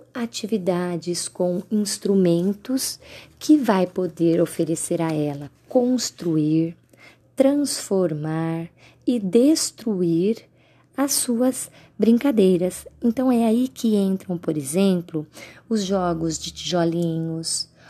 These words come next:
os jogos de Lego, aquelas que ela pode, ora, construir de uma maneira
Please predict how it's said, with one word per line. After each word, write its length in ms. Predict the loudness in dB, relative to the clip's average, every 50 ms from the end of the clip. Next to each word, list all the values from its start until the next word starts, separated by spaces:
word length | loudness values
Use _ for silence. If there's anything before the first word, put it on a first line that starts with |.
| -20 _ -10
os 160 | -8 -8 -6
jogos 640 | -4 -2 -2 -2 -2 -2 -4 -6 -6 -6 -6 -6 -2
de 80 | -2
Lego, 840 | 0 2 2 2 2 0 0 0 -2 -2 -4 -6 -8 -6 -6 -6 -8 -10 -16 _ -20 -20 -20 -20 -20 -20 _ _
aquelas 600 | -14 -14 -14 _ -8 -4 -4 -2 -2 -2 -2 -4
que 140 | -4 -4 -6
ela 160 | -4 -4 -6
pode, 600 | -6 -6 -6 -4 -2 0 -2 -2 -2 -2 -6 -6 -8 -4 _
ora, 580 | 4 4 6 6 4 4 2 0 0 -2 -6 -14 _ _ _ _ _ _
construir 680 | _ 0 0 0 0 -4 -8 -8 -6 -2 0 0 0 0
de 140 | -2 -4 -8
uma 160 | -8 -8 -8
maneira 580 | -8 -8 -8 -6 -4 -2 -2 -2 -4 -6 -8